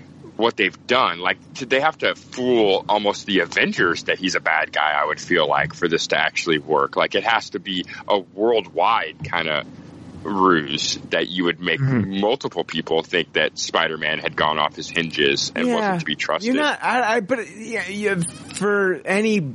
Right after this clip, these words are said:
Speaker 3: writer or anybody involved in Marvel to tell me that they fooled Doctor Strange,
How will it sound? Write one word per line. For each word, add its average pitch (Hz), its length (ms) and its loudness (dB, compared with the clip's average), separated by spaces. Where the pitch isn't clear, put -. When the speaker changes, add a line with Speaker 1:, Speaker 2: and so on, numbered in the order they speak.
Speaker 3:
writer 139 920 2
or 127 180 2
anybody 127 640 2
involved 117 500 2
in 107 120 2
Marvel 104 380 2
to 101 100 0
tell 104 240 0
me 98 220 2
that 98 180 0
they 95 160 4
fooled 104 420 0
Doctor 95 360 0
Strange, 95 800 2